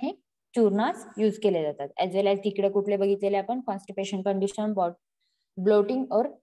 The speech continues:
digestive system, त्याच्यामध्ये पण त्याचे uses केले जातात. त्याच purpose साठी, carminative gas एक्सपेल वगैरे करण्यासाठी. These are the uses of चूर्ण. ओके, चूर्णामध्ये कोणाला काही डाऊट आहे का?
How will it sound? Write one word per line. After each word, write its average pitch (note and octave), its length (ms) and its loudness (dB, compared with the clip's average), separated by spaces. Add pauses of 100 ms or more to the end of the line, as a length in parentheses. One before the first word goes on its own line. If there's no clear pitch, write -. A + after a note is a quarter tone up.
(120)
digestive F#3 560 0
system, D#3+ 280 -8
त्याच्यामध्ये F#3+ 460 2
पण G3+ 140 2
त्याचे G#3 240 2
uses G#3+ 440 0
केले D3+ 240 0
जातात. D3 300 -4
त्याच G#3 460 0
purpose F3 360 4
साठी, D#3 220 -2
carminative F3 540 2
gas F3 200 4 (140)
एक्सपेल F3 320 -4
वगैरे F3 280 2 (500)
करण्यासाठी. E3+ 460 2 (380)
These G3 220 8
are G3 120 4
the A3+ 200 6
uses F#3 220 -4
of F#3 80 -4 (160)
चूर्ण. F3+ 300 4 (580)
ओके, F3 380 -4
चूर्णामध्ये A#3 500 4
कोणाला A#3 260 2
काही A#3 160 4
डाऊट A3+ 260 2
आहे A#3 180 2
का? A#3+ 240 -4